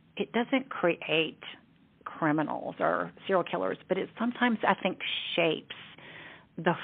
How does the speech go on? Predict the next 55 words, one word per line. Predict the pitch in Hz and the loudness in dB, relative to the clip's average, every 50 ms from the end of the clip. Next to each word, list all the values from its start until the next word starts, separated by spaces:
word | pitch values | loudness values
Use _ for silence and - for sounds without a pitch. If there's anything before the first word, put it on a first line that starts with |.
| - - | -4 0
form | - 190 180 185 185 185 175 | 0 2 4 4 2 2 0
that | 175 156 | 0 0
they | - 147 147 - - | 0 0 0 0 -2
take. | 147 151 - | -2 -2 0
We | - 170 | 0 0
were | 151 - | 0 2
talking | - 180 180 - 185 | 4 2 4 4 2
a | 170 | 0
little | 165 170 | 0 2
bit | 160 160 - | 0 0 0
earlier | - 156 151 151 160 147 147 | 0 2 2 4 4 4 6
about | 143 151 147 - - - - | 6 8 6 6 6 2 -8
kind | - 160 156 | -8 -6 -4
of | 151 | -4
the | 147 | -2
mass | 147 151 160 156 156 147 - 165 | 0 2 4 4 4 2 0 -2
murderer | 156 151 151 151 151 147 147 | 0 2 2 2 2 0 0
versus | 143 151 156 147 - - 156 | 0 0 -2 -2 -4 -6 -8
a | 147 147 - - | -8 -8 -6 -2
serial | 165 160 160 160 | 2 2 2 2
killer. | 151 - 156 160 170 170 165 156 | 2 0 0 2 2 2 2 2
And, | 160 156 156 160 156 - - - - - - - - - | 2 2 2 2 0 -4 -6 -6 -6 -6 -8 -10 -8 -4
you | - 180 | 4 6
know, | 175 165 | 6 8
one | 165 175 196 196 | 8 10 10 10
of | 190 | 8
the | 185 | 8
things | 190 175 - | 6 4 4
that | 190 | 4
was | - 165 - | 4 4 2
interesting | - 175 - 190 180 - - 170 151 - | -2 -2 0 0 0 2 0 0 0 2
to | - | 2
me | 160 156 151 151 151 151 151 143 - _ _ _ - - | 4 6 6 6 6 4 2 0 -4 _ _ _ -2 2
in | 165 160 156 156 165 - - - - - - - | 4 6 6 4 2 0 -4 -8 -12 -10 0 2
looking | 170 165 - 170 160 156 | 2 4 4 6 6 6
at | 156 | 6
this | 160 151 - - | 6 4 4 4
book | - 160 147 - | 6 6 6 6
and | 160 151 - | 4 2 4
some | 165 165 | 4 6
of | 156 | 6
the | 165 165 147 175 - | 4 4 2 4 6
writing | 165 156 160 156 160 156 | 8 8 8 8 4 4
that | 151 143 | 2 2
I | 143 | 2
do | 139 151 143 | 2 0 -2
for | - 156 | -2 -2
Psychology | - 156 151 - 147 143 147 143 151 | -2 0 0 0 0 0 -2 -2 -4
Today, | 143 - 143 139 143 147 143 147 143 139 | -4 -4 0 2 4 6 6 6 4 2
I'm | 139 139 | 0 2
also | - - 151 156 - - 156 165 | 4 2 2 2 2 -2 -2 -2
interested | - 151 - 165 147 - - 143 | -2 -6 -6 -8 -8 -6 -6 -4
in, | 143 147 143 | -2 -2 -2
like, | 131 127 - | -4 -6 -6
international | - 147 143 139 135 135 143 151 147 - - 151 139 135 135 139 | -4 -4 -2 -2 0 0 0 0 -2 -2 -2 -2 -2 -2 -4 -6